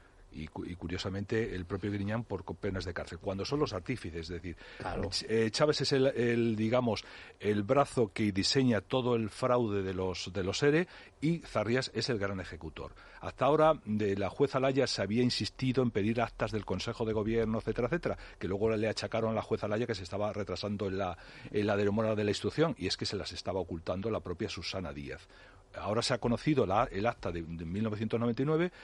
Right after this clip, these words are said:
Speaker 1: de una concesión de una ayuda a Cárnicas Molina de cinco millones ochocientos mil euros, creo más o menos,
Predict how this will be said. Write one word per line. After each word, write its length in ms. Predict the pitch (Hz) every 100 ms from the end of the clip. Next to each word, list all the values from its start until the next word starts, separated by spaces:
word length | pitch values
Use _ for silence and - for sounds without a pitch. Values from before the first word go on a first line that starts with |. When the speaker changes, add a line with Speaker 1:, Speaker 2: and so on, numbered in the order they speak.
| -
Speaker 1:
de 220 | - 87 104
una 320 | 123 127 113
concesión 580 | - 110 107 98 127 107
de 80 | 104
una 160 | 113
ayuda 340 | 110 120 113 92
a 40 |
Cárnicas 440 | 82 107 104 110 101
Molina 260 | 117 143
de 80 | 92
cinco 260 | - 107 104
millones 400 | 104 110 107 98
ochocientos 580 | 110 107 107 110 104 95
mil 140 | 117
euros, 280 | 131 113 92
creo 160 | - 98
más 280 | 98 101
o 20 | 123
menos, 260 | 147 180